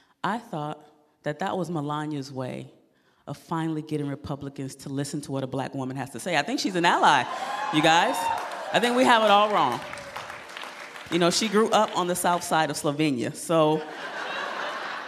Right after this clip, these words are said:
which is kinda near the Black Sea. So I think, <laughs>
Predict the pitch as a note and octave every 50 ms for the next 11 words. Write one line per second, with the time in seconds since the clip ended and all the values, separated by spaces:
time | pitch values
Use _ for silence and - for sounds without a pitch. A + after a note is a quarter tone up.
0 | - - - - - - - - - - - - - - - - - E3+ F3 F3+
1 | F3+ - A#3+ B3 A#3 A3+ A3+ G#3+ F#3+ F3+ D#3+ D#3+ E3+ C#3+ D3 - - - D#3 B2
2 | A#2+ - F3+ E3 E3+ D#3+ D#3+ C#4+ C4+ C#4 C4+ C4+ - - - D#5